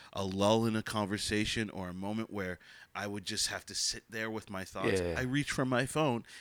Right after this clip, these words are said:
Speaker 1: and I go on to Instagram and just let that
Speaker 2: Okay,
Speaker 1: run. So I
Speaker 2: so
Speaker 1: think there is a dumbing down
Speaker 2: Right.
Speaker 1: and there is a group of people that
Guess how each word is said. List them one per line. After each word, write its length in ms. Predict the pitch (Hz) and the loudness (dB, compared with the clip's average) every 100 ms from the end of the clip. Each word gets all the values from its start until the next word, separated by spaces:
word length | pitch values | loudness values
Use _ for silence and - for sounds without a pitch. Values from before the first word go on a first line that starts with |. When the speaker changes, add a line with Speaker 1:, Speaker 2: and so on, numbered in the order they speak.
| - | -8
Speaker 1:
and 120 | 110 | -2
I 100 | 110 | 0
go 180 | 107 113 | 2 0
on 140 | 113 113 | 2 0
to 80 | |
Instagram 640 | 98 127 - 110 101 104 104 | -4 -4 -4 -4 -4 -4 -4
and 180 | 101 104 | -4 -4
just 260 | 101 98 - - - - | -2 -2 -4 -14 -20 -8
let 220 | 107 107 | -4 -2
that 140 | - 104 | 0 0
Speaker 2:
Okay, 140 | 92 | 2
Speaker 1:
run. 100 | 120 | 0
So 180 | 104 92 | 2 2
I 40 | - | 2
Speaker 2:
so 40 | |
Speaker 1:
think 260 | 156 123 - - - - - 113 | 0 -2 -6 -16 -18 -20 -8 -2
there 160 | 110 | -2
is 260 | - 127 135 | 2 2 2
a 80 | 113 | 0
dumbing 460 | 113 107 110 107 | -2 0 0 -2
down 300 | 104 101 101 | -2 -2 -2
Speaker 2:
Right. 200 | - - | -2 -4
Speaker 1:
and 140 | 95 95 | -4 -6
there 100 | - | -4
is 320 | 113 113 - - - - | -2 -2 -4 -10 -20 -10
a 120 | 95 | -8
group 400 | 85 110 113 110 | -6 0 0 0
of 180 | 110 - | -6 -4
people 480 | - 117 - 95 87 - - _ | -2 -2 -2 -4 -4 -10 -20 _
that 400 | 90 104 95 | -6 -4 -4